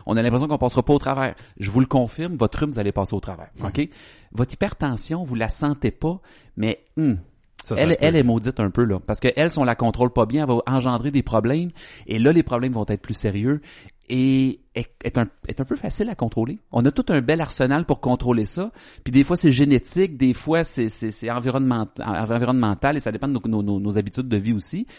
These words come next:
Speaker 1: Mais des fois, on a notre meilleur patient qui fait les meilleures affaires, puis malheureusement, à cause de sa génétique, c'est quelqu'un qui
Speaker 2: Ouais.
Speaker 1: fait de l'hypertension.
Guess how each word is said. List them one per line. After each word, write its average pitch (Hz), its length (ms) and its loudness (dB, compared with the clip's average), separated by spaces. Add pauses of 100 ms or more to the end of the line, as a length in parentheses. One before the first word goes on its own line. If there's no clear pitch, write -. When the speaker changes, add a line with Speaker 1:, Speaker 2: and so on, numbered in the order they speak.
(120)
Speaker 1:
Mais - 80 -4
des 120 80 0
fois, - 100 -4
on 170 40 -2
a 135 80 4
notre 107 180 -6
meilleur 160 360 0
patient 139 420 0
qui - 80 -10
fait 101 80 -2
les 101 100 0
meilleures 135 400 2
affaires, 135 400 -2
puis 110 100 -6
malheureusement, 123 540 0
à 147 60 -2
cause 123 140 -6
de 110 60 -2
sa 113 140 -2
génétique, 131 400 0
c'est - 80 -14
quelqu'un - 160 -6
qui 127 40 -2
Speaker 2:
Ouais. - 80 -6
Speaker 1:
fait 120 60 0
de 104 40 -8
l'hypertension. 101 760 -2